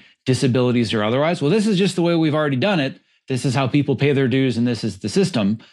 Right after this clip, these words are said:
The system's not gonna change until we change individually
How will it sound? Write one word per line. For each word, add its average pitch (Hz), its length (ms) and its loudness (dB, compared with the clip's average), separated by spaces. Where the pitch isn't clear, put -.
The 127 80 -6
system's 143 340 2
not 131 160 0
gonna 117 160 0
change 131 320 0
until 113 300 0
we 123 140 2
change 117 340 0
individually 110 760 0